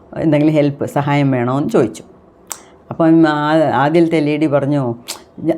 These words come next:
വേ-, എനിക്ക് വേറെ കുഴപ്പമൊന്നുമില്ല, പക്ഷേ ഈ നാച്ചുറൽ റോസ് ഫ്ലവേഴ്സ് ഞാൻ അലർജിക്കാണ്, ആ, അത് കാണുമ്പോഴേ ഞാൻ തുമ്മാൻ തുടങ്ങും." അപ്പം ഈ രണ്ടാമത് കയറി വന്ന സ്ത്രീ പറഞ്ഞു,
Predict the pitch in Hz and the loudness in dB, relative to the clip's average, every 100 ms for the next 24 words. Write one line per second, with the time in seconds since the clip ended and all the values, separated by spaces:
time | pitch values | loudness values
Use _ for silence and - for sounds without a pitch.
0 | - 165 165 147 151 156 185 190 165 185 | -2 0 2 2 2 2 2 2 2 2
1 | 185 180 180 190 180 160 123 123 156 180 | 2 2 2 2 4 2 0 -2 0 0
2 | - 147 170 165 156 151 143 147 - 131 | 0 0 2 4 4 2 -4 -8 -14 -2
3 | 160 180 185 220 208 208 190 135 160 170 | 2 2 0 0 2 2 2 0 0 0
4 | - 160 135 143 143 143 127 120 135 180 | -2 -4 -2 0 -2 -4 -6 -4 -4 -6
5 | - - 139 147 127 139 156 127 135 - | -18 -10 -4 -2 0 0 0 -2 -6 -6
6 | 120 120 - - - - - - 131 135 | -8 -10 -16 -20 -20 -20 -20 -10 -6 -4
7 | 127 - - - - - 156 170 170 151 | -4 -6 -12 -20 -6 -2 2 4 4 0
8 | - 147 170 208 208 196 165 180 180 151 | -4 0 2 2 2 2 4 4 4 2
9 | 139 - 139 135 131 - - 110 - - | -2 -2 -2 -2 -4 -8 -8 -10 -12 -18
10 | - - - - - - - - - 175 | -20 -20 -20 -20 -20 -20 -20 -6 -4 0
11 | 202 190 185 175 175 202 214 196 190 180 | 2 4 4 4 4 4 2 2 2 4
12 | 180 180 175 170 165 175 160 160 156 135 | 4 4 4 2 0 0 0 0 -2 -4